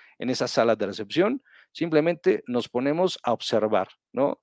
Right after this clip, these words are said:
Yo lo pongo como si fuera cuando vamos a una boda, <laughs> a unos quince años, cuando ya estamos sentados, ¿qué es lo que hacemos? Empezamos a criticar todo lo malo que pudiéramos llegar a encontrar, ¿no? Así es que en este proceso pasa exactamente igual. Te sientas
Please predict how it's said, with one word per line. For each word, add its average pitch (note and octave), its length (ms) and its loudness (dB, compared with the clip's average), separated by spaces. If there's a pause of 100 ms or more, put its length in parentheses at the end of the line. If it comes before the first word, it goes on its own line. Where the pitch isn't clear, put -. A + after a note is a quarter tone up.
(260)
Yo F#3 80 0
lo F#3+ 100 8
pongo F3+ 260 6
como C#3 220 4
si C#3 140 0
fuera D#3+ 240 8
cuando C#3 240 4
vamos D#3 320 6
a D3 40 6
una D3+ 160 6
boda, C#3 340 6
<laughs> - 0 -
a - 80 -2
unos D#3+ 280 -2
quince C#3+ 320 -2
años, D#3+ 340 -2 (320)
cuando C#3+ 220 4
ya D#3+ 100 6
estamos E3+ 340 4
sentados, C#3+ 500 4
¿qué - 80 -2
es F#3 40 4
lo F3+ 80 0
que D3 80 2
hacemos? F3 480 2 (280)
Empezamos E3+ 580 2
a D3 80 6
criticar D#3+ 580 2
todo G3+ 340 4
lo D#3+ 120 10
malo D3+ 260 6
que C3+ 120 -2
pudiéramos C#3+ 340 2
llegar B2 240 4
a C3+ 40 0
encontrar, F#2+ 440 -8 (160)
¿no? C3 300 0 (420)
Así C#3+ 220 2
es F#3 100 4
que F#3+ 200 2
en D3 140 2
este G3 240 4
proceso E3+ 480 2
pasa C#3 220 0
exactamente C3 580 0
igual. F#2+ 300 -6
Te A#2+ 140 -6
sientas G#3+ 720 0